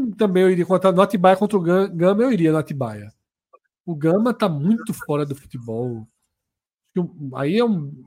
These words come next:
uma boa combinação, mas, né, com, com segurança são essas duas, né?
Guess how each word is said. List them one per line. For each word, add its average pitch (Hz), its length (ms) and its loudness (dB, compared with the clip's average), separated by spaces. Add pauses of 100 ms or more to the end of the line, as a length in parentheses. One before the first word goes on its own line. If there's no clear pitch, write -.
(100)
uma 170 140 0
boa 175 200 4
combinação, 208 840 -4
mas, 160 500 -4 (1300)
né, 127 260 -12 (100)
com, 147 560 -4 (120)
com 160 140 -4
segurança 180 560 2
são 214 160 0
essas 214 260 0
duas, 139 340 0
né? 139 220 -6